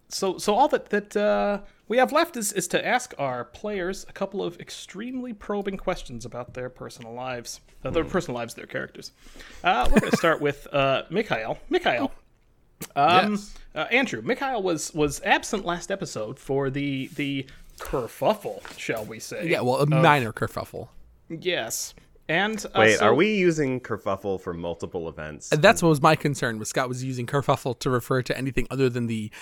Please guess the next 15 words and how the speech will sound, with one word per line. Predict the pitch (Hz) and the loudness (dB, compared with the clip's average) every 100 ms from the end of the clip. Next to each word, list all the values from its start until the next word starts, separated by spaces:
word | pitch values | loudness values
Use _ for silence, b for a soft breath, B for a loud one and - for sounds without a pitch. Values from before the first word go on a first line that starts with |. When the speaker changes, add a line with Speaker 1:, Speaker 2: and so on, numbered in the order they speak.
| B B - | B B 2
Speaker 3:
end | 151 156 | 4 4
of | 123 | 2
season | - 147 123 117 | 0 0 0 0
three | 143 127 | 0 0
kerfuffle. | - 110 85 - 82 - - - _ _ _ - - | -2 -4 -6 -6 -8 -10 -16 -18 _ _ _ -16 -6
Speaker 1:
Well, | 165 | -2
I, | 165 160 - - _ | -2 -4 -8 -20 _
honestly, | 160 170 - 135 | -2 0 -2 -4
I | 139 | -4
just | 135 127 | -6 -8
use | 120 | -10
kerfuffle | - 117 120 - 123 113 | -10 -8 -8 -6 -6 -8
in | |
casual | 110 120 110 120 113 | -10 -10 -10 -10 -12
conversation. | 123 - - 127 - | -12 -12 -10 -10 -10